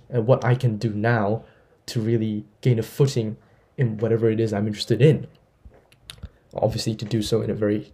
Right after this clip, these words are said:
tactical way to maximize the lessons that you can learn from these experiences. Uh, we've also looked at his entrepreneurial experiences with The Pit, with, uh, uh, Quidsi, diapers dot com, for example. Look at how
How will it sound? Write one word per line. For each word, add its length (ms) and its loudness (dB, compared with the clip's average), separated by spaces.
tactical 440 -6
way 340 2
to 120 -6
maximize 840 -2
the 80 -2
lessons 340 0
that 80 -2
you 80 -6
can 220 -6
learn 240 2
from 160 -8
these 160 -8
experiences. 720 -6
Uh, 160 -14
we've 220 -4
also 500 4
looked 240 2
at 240 0
his 320 -2
entrepreneurial 680 -2
experiences 840 4
with 180 -8
The 60 -14
Pit, 460 2
with, 480 0
uh, 340 -2
uh, 220 -8
Quidsi, 640 0
diapers 320 -10
dot 160 -2
com, 240 0
for 120 -4
example. 580 -2
Look 160 0
at 120 0
how 300 0